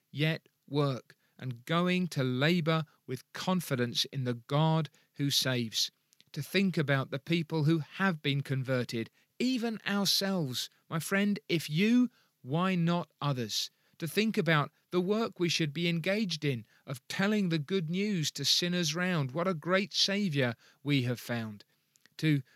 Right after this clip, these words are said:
think about the people who are coming to hear. You say, "Well, it's only one or two." Ah, that soul is worth a world. To think about the people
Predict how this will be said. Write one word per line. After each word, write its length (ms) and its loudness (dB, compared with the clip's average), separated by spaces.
think 380 -4
about 260 -2
the 100 -6
people 440 -2
who 260 0
are 260 -2
coming 420 -2
to 100 0
hear. 320 -2
You 120 -2
say, 200 2
"Well, 140 0
it's 120 -2
only 300 2
one 300 2
or 120 2
two." 440 2
Ah, 320 2
that 240 2
soul 560 4
is 160 4
worth 460 2
a 80 0
world. 540 0
To 100 -4
think 320 0
about 360 2
the 180 -4
people 540 0